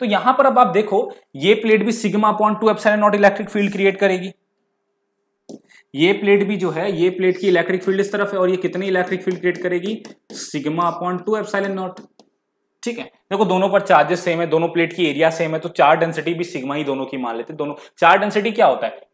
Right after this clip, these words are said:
चार्ज डेंसिटी होता है चार्ज upon एरिया, तो चार्जेस तो दोनों पर सेम है, दोनों की एरिया भी सेम मान लेते हैं, तो सिग्मा भी सेम हो जाएगा दोनों का। अब देखो ये म-, नेगेटिव चार्ज, नेगेटिव चार्ज की वजह से फील्ड इधर की होगी,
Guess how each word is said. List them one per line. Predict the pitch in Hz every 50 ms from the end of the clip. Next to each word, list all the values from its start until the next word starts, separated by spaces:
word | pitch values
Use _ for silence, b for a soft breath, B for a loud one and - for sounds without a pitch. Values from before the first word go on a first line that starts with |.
| _ _
चार्ज | - 147 143 156 170
डेंसिटी | 180 170 143 170 160 180
होता | 180 170 156 - 151
है | 143 135
चार्ज | - - 156 139 143 151 147 151
upon | 147 - - 185 208 247 247 - - - - _ -
एरिया, | 190 180 160 127 113 87 - - - - _ -
तो | 202 196
चार्जेस | - - 156 143 147 151 185 196 -
तो | 226
दोनों | 196 214 220 233 254
पर | 247 262 254
सेम | - 247 233
है, | 226 214
दोनों | 196 196 208 220
की | 185 214 208
एरिया | 196 196 226 226
भी | 240 233
सेम | - 247 233 233
मान | 226 220 220
लेते | 214 208 220
हैं, | 208 202
तो | 208
सिग्मा | - 208 175 190 202 202
भी | 202 208
सेम | - 220 214
हो | 214 208
जाएगा | 202 208 202 202 202
दोनों | 202 196 190 180
का। | 175 B B B B B -
अब | 190 180
देखो | 220 226 247 233
ये | 196 226
म-, | 220 196 170 165 165
नेगेटिव | 170 175 165 190 190 185 208 -
चार्ज, | - 147 139 160
नेगेटिव | 165 165 175 180 180 202 -
चार्ज | - - 214 202 202
की | - 220
वजह | 208 220 220
से | 220
फील्ड | - 214 214 202
इधर | 202 175 202 196
की | 196 214 214
होगी, | 208 208 254 262